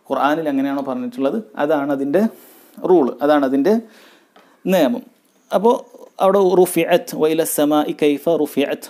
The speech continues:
ഉയർത്തപ്പെട്ടത്. അപ്പോൾ റഫഅ എന്ന് പറഞ്ഞാൽ ഉയർത്തി എന്നാണ്. റഫഅ ഉയർത്തി എന്നാണ്. റുഫിഅ ഉയർത്തപ്പെട്ടു എന്നർത്ഥം. വ ഇലൽ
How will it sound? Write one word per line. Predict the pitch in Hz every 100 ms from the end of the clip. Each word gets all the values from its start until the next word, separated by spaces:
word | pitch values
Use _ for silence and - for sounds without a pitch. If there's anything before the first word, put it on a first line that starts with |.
| -
ഉയർത്തപ്പെട്ടത്. | 139 147 - - 127 123 117
അപ്പോൾ | 139 139
റഫഅ | 131 - 135 151 190
എന്ന് | 180 170
പറഞ്ഞാൽ | 160 175 175
ഉയർത്തി | 147 147 - 175 160
എന്നാണ്. | 110 - -
റഫഅ | 123 - 123 143 143 - _ _ _ _
ഉയർത്തി | 147 143 139 143
എന്നാണ്. | 123 - - _ _ -
റുഫിഅ | 147 147 139 143 180 - -
ഉയർത്തപ്പെട്ടു | 147 139 - 120 120 - 117 - _ _ -
എന്നർത്ഥം. | 139 110 - - - - - -
വ | 160 156
ഇലൽ | 147